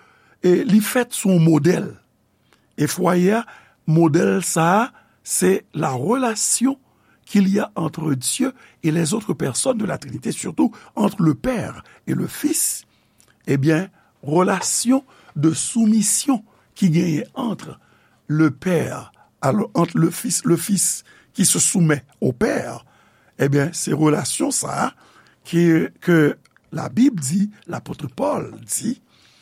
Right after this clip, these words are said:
qui doit caractériser le foyer, côté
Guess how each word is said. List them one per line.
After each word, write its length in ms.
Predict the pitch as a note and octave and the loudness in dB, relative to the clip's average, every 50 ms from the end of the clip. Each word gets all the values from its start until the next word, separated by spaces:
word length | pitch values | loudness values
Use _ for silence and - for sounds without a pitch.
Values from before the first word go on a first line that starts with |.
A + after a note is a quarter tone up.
| _ _ _ _ _ _ _ _ _ | _ _ _ _ _ _ _ _ _
qui 200 | - - F3+ D#3+ | -2 0 2 2
doit 360 | C#3+ C#3+ C#3+ D3 D3 C#3+ E3+ | 2 0 0 0 0 0 -2
caractériser 880 | E3+ - - - - A2+ - - _ - D3+ D3+ C#3+ D3 - - E3+ | -4 -8 -10 -8 -8 -8 -10 -12 _ -14 -12 -10 -10 -10 -6 -4 -4
le 80 | - E3+ | -4 -4
foyer, 400 | - - - - A2+ A#2 E3+ - | -6 -10 -14 -14 -10 -8 -8 -10
côté 460 | - - G#3 - - D3+ E3 G3 G#3+ | -8 -8 -10 -8 -4 -2 -2 -2 -4